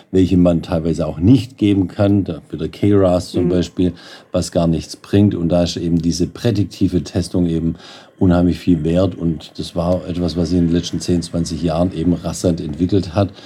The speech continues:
Speaker 1: Und du merkst ja auch, da tut sich fast wöchentlich irgendwas Neues. Und da muss man viel in der Literatur lesen, was andere Forscher rausfinden und das so schnell wie möglich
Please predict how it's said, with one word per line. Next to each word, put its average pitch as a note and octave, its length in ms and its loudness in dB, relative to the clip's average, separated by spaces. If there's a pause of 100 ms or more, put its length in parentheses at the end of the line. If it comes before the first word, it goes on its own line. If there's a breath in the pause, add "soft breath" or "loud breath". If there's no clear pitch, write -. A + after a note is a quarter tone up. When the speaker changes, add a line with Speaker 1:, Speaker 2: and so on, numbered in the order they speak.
(220 loud breath)
Speaker 1:
Und F2+ 120 2
du F2 100 4
merkst E2+ 380 0
ja - 160 -6
auch, F2 300 -2
da E2+ 260 -2
tut F#2 340 -2
sich F2 160 -4
fast - 320 -6
wöchentlich G2 460 4
irgendwas F2+ 580 0
Neues. F#2 560 4 (320 loud breath)
Und G2 60 -4
da F#2+ 60 2
muss F#2+ 220 2
man F2+ 100 0
viel G2 300 0
in F2+ 100 2
der F2 100 2
Literatur F2 600 0
lesen, F2+ 340 2
was E2+ 200 -2
andere F2 280 -4
Forscher E2+ 340 -6
rausfinden F2 640 -2
und D#2+ 160 -4
das E2 120 -4
so D#2+ 140 -4
schnell F2+ 360 0
wie F2+ 60 0
möglich E2+ 460 0